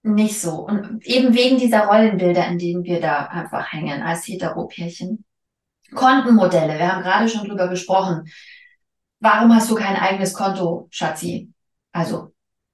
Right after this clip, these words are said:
gute Frau, ne? Also jede Frau braucht ein eigenes Konto.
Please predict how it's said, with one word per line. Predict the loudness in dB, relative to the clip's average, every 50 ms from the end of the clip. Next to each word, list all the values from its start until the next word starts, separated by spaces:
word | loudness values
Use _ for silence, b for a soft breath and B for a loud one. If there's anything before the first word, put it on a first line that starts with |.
| _ _
gute | -6 -4 -2 -2 -2
Frau, | -2 -2 -2 -2 -2 -2 -4 -8 -6
ne? | -2 -2 0 0 0 0
Also | 0 0 0 0
jede | -2 0 2 4 4 4
Frau | 4 2 2 4 4 4 4 4
braucht | 4 4 4 4 2 0 -4
ein | -4 -6 -4 -2
eigenes | 0 0 0 2 0 0 0 -2 -2
Konto. | 0 2 2 4 2 2 -2 -6 -6 -10